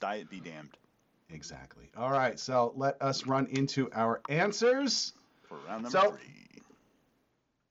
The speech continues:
Speaker 2: five-letter words. What is the Yiddish word that means to be overcome with pride over the actions and accomplishments of somebody else? That would be to kvel.
Speaker 1: Ah, you were so
Speaker 2: I'm
Speaker 1: good,
Speaker 2: kvelling.
Speaker 1: Jimmy.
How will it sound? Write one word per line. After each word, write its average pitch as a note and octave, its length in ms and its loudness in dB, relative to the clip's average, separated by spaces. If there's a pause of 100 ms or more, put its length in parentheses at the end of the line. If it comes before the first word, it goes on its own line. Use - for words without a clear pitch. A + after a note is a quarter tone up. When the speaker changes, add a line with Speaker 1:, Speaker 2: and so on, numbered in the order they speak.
(160)
Speaker 2:
five-letter E3 400 4
words. A3+ 340 2
What A#3 180 2
is G#3 120 -2
the G#3 120 0
Yiddish G#3 360 2
word F#3+ 400 2
that F3+ 140 -8
means C#3 340 4
to C3 80 -6
be B2+ 180 -6
overcome F#3 500 6
with G3 200 0
pride G3 600 2
over E3 200 -2
the D#3+ 140 2
actions D3+ 400 2
and C#3+ 80 2
accomplishments B2+ 720 0
of A2+ 100 -4
somebody A2 420 2
else? - 760 2
That D#3 140 -16
would F#3 140 -14
be D3 380 2
to D#3 120 -2
kvel. D3 1000 2
Speaker 1:
Ah, G2 560 2
you D4+ 200 -6
were F4+ 120 -4
so - 260 2
Speaker 2:
I'm E3 160 8
Speaker 1:
good, - 140 2
Speaker 2:
kvelling. B3 380 6
Speaker 1:
Jimmy. E3 260 2